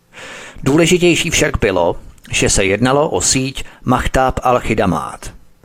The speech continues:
Tato organizace se sídlem v Pákistánu, kterou pomáhal financovat a vést Usáma bin Laden a která se později stala Al-Qaidou.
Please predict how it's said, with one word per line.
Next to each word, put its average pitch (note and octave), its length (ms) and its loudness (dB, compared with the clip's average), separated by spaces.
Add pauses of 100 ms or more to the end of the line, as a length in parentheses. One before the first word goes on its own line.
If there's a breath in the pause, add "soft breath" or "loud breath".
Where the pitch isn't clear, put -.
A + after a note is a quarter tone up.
(540 loud breath)
Tato D3+ 260 2
organizace D3 640 2
se C3 180 2
sídlem C#3 320 2
v - 80 -4
Pákistánu, B2+ 840 2
kterou B2+ 320 2
pomáhal A#2+ 540 4
financovat A2 680 2
a G2+ 100 0
vést A2 360 0
Usáma A2+ 420 0
bin G2+ 160 0
Laden G#2 480 2 (240 loud breath)
a G#2+ 200 0
která A#2 340 0
se A#2 140 0
později B2 540 0
stala A2 580 0 (260)
Al-Qaidou. F#2 800 -2